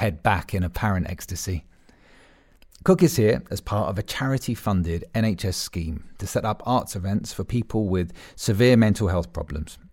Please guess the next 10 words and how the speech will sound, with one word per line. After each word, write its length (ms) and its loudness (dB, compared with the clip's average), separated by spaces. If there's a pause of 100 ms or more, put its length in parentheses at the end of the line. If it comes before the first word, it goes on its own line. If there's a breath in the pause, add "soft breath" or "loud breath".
(120)
That 120 4
also 320 4
involves 640 2 (140)
singing 340 6
workshops, 600 -2 (260 loud breath)
samba 320 6
classes, 640 2 (220)
and 100 4
sound 320 4
healing. 360 -2